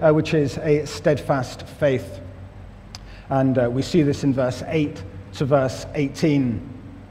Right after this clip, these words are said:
So what did Shadrach, Meshach, and Abednego do?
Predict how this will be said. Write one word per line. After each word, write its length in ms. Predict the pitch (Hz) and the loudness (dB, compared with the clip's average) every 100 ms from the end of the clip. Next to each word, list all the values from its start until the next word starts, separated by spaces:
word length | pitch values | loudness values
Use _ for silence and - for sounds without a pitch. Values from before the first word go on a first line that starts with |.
| - - - - - - - | -18 -18 -16 -16 -16 -14 4
So 240 | 202 233 | 6 6
what 280 | - 180 170 | 6 4 6
did 320 | 180 135 - | 4 4 -2
Shadrach, 800 | - 190 160 165 165 165 - - | 4 6 8 6 4 0 -8 0
Meshach, 640 | 165 156 - 156 147 - - | 2 4 4 4 2 -4 -2
and 360 | 143 135 131 - | 0 2 -2 -4
Abednego 560 | 147 151 147 131 143 131 | 2 4 4 4 4 2
do? 420 | 120 151 139 | 2 2 2